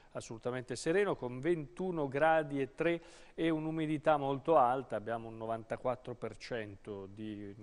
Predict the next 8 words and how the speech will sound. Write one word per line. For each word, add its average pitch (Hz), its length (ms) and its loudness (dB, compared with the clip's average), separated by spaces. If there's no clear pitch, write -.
umidità, 117 540 -6
anche 117 280 -8
ieri, 110 200 -2
insomma, 101 320 -12
una 104 100 -10
giornata 113 520 -6
molto 139 380 2
umida. 107 340 -2